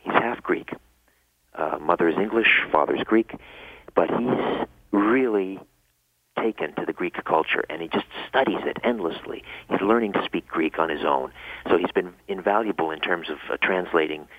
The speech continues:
uh, for me with, uh, the locals. And, uh, he just, he's totally thrown himself into, uh, the culture and the history. So he's attending a wedding,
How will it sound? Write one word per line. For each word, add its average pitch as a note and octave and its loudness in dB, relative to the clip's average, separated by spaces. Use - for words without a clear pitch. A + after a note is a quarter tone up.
uh, D#2+ -2
for F2 2
me D#2+ 0
with, F2+ 2
uh, - 0
the - -8
locals. D#2 2
And, F#2+ 2
uh, F#2 4
he - -14
just, - 0
he's - -6
totally C3 2
thrown A2 2
himself F#2 2
into, E2 -6
uh, - -6
the - -10
culture - 2
and E2 -6
the - -2
history. - -4
So G2+ 4
he's G#2 -6
attending C3+ -2
a E2+ -2
wedding, G2 0